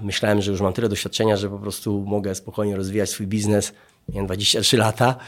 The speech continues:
e, no ale się rozczarowałem, ale się rozczarowałem, ponieważ, e, po,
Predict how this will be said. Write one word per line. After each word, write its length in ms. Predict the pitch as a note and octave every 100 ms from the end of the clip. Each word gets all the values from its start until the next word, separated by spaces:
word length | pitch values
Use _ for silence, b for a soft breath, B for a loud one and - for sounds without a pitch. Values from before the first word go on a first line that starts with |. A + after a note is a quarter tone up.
| B B B B B -
e, 80 | A#2 A#2 A2+ A2+ G#2+
no 100 | A#2
ale 100 | C#3
się 120 | E3
rozczarowałem, 600 | D#3+ - F#3 F3+ G#2+ F#2 - _ -
ale 160 | A2
się 100 | B2
rozczarowałem, 500 | C3 - D#3 D3 G#2+
ponieważ, 460 | F#2 A2+ A2+ - -
e, 40 | - A#2 A2+ A2 A2 b b b b -
po, 480 | A#2 A2+ A2 -